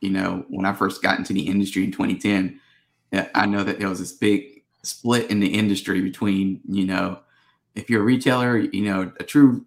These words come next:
tobacconist is the, the retail, you know, they have a brick and mortar, they're not online, and, you know, it was like online was the bad guy. But now I think it's, you know, it's like, to me, it's almost necessary for you to have an online store, just so you can offer your, your customers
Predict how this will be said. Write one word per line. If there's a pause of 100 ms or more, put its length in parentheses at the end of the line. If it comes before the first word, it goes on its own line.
(120)
tobacconist
is
the,
the
retail,
you
know,
they
have
a
brick
and
mortar, (280)
they're
not
online,
and,
you
know,
it
was
like
online
was
the
bad
guy. (360)
But
now
I
think
it's, (320)
you
know, (220)
it's
like, (440)
to
me,
it's
almost
necessary
for
you
to
have
an
online
store,
just
so
you
can
offer
your, (400)
your
customers